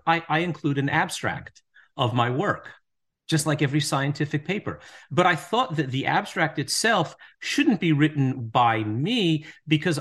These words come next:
I am full of biases. In other words, if I write an abstract of a thousand words, I'm probably going to focus it on, on my conscious or subconscious bias. So I have technology do it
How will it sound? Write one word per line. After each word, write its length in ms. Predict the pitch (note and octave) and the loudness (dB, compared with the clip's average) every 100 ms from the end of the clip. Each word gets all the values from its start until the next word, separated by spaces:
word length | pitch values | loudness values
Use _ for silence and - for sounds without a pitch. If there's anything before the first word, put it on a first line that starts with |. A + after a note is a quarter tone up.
| - | 2
I 220 | F3 G#3 | 2 2
am 160 | D#3+ A#2+ | 0 0
full 300 | - D#3+ C3 | 2 2 2
of 120 | G2+ | 2
biases. 680 | G#2+ G#2 F#2 - B1 - - _ _ _ - | 2 2 -2 -10 -12 -16 -16 _ _ _ -2
In 100 | C#3 | 2
other 160 | D3 C#3 | 4 4
words, 240 | C3 A2+ | 2 0
if 140 | D3 | 2
I 160 | D3 G#3 | 2 4
write 200 | G#3+ F#3 | 2 0
an 100 | D3+ | 2
abstract 600 | C3+ C3+ - A#2+ G2+ - - | 2 0 0 0 0 -2 -8
of 120 | A2 | -6
a 40 | |
thousand 480 | G#2+ A#2 A#2 A2 A2 A2 | 0 2 2 0 -4 2
words, 380 | D3+ B2 A2+ - - - | 2 4 0 -6 -14 -4
I'm 140 | B2 | -4
probably 540 | A#2+ D3+ F#3+ G3+ F3+ D#3+ | 0 2 2 2 0 2
going 260 | D#3 D3+ | 2 0
to 100 | D3+ | -4
focus 560 | - - F#3+ - E3 - | -6 -2 -2 0 -4 -4
it 140 | C3+ - | -4 0
on, 400 | C3+ C3+ C3 A#2+ - - _ _ _ | 4 6 4 0 -6 -20 _ _ _
on 300 | B2 A#2+ A#2+ - C3 | 2 2 0 -4 0
my 180 | B2+ | 0
conscious 480 | B2+ - A2+ A2+ A2+ | 0 0 0 -2 -6
or 60 | A2 | -6
subconscious 540 | A2 - F#2+ - A2+ | -6 -6 -6 -6 -4
bias. 400 | E3 G#3+ G#2 - - - | 0 0 -2 -8 -12 -6
So 240 | - D#3 | 0 2
I 100 | C#3 | 2
have 220 | B2 B2+ | 2 -2
technology 580 | - D3 F#3+ A#3 G3 G#2+ | -2 -6 -6 -6 -4 -4
do 220 | F#2+ F2+ | -6 -8
it 80 | D#2+ | -10